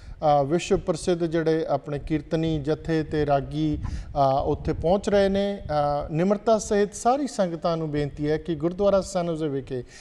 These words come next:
ਇਸ ਇਕੱਤੀ ਰਾਗਾਂ ਦੇ ਕੀਰਤਨ ਦਰਬਾਰ ਦੇ ਵਿੱਚ ਸ਼ਮੂਲੀਅਤ ਕਰੋ ਤੇ ਗੁਰੂ ਦੀਆਂ ਖੁਸ਼ੀਆਂ ਪ੍ਰਾਪਤ ਕਰੋ ਜੀ। ਅ, ਇਹ ਤਾਂ ਜ਼ਰੂਰੀ ਸੂਚਨਾ ਸੀ। ਦਰਸ਼ਕੋ, ਮੈਂ positive note 'ਤੇ ਸ਼ੁਰੂ ਕਰੂੰਗਾ। ਬਹੁਤ negative ਗੱਲਾਂ ਹੋ ਜਾਂਦੀਆਂ, ਜਿਨ੍ਹਾਂ 'ਤੇ ਵੀ ਝਾਤ ਮਾਰਾਂਗੇ।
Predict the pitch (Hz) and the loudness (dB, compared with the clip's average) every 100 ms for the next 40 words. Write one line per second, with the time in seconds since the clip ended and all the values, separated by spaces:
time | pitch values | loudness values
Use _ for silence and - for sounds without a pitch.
0 | - - 156 156 160 185 170 208 190 170 | -14 2 2 2 -2 -2 0 0 4 4
1 | 160 165 156 143 160 156 160 143 139 139 | 4 -2 -2 -2 -4 0 -2 -2 0 0
2 | 131 139 131 143 135 135 165 170 170 170 | 0 -4 -4 -4 -2 0 0 -2 -4 -2
3 | 160 160 143 143 135 143 143 - - - | -2 -4 -4 -4 -4 -6 -6 -8 -14 -16
4 | - 196 - 175 156 143 147 139 - 147 | -2 -2 0 0 0 2 0 0 -2 -2
5 | 135 131 123 123 113 - - - 139 139 | 0 -2 -2 -4 -6 -8 -8 0 4 4
6 | 147 139 147 139 139 165 202 - 202 196 | 4 2 2 0 2 2 2 0 -2 -2
7 | 202 202 180 185 170 165 - - 226 208 | 2 2 2 0 0 -2 -2 2 2 6
8 | 190 202 208 202 - - 185 196 196 214 | 6 6 4 0 -8 0 6 6 4 -6
9 | 269 226 214 208 196 - 196 175 170 151 | -6 -4 -2 0 0 -2 -2 -2 -2 -8
10 | 135 202 208 208 170 151 147 131 117 - | -6 -2 -2 0 -2 -2 -2 -4 -4 -12
11 | - - - 147 175 196 202 190 185 196 | -20 -20 -12 2 4 4 4 2 2 -4
12 | 170 160 170 165 156 170 170 147 170 185 | 0 0 2 0 0 0 0 0 -2 0
13 | 214 226 240 220 269 269 247 190 185 175 | 2 2 2 4 2 4 2 2 2 2
14 | 165 170 220 | 2 0 -2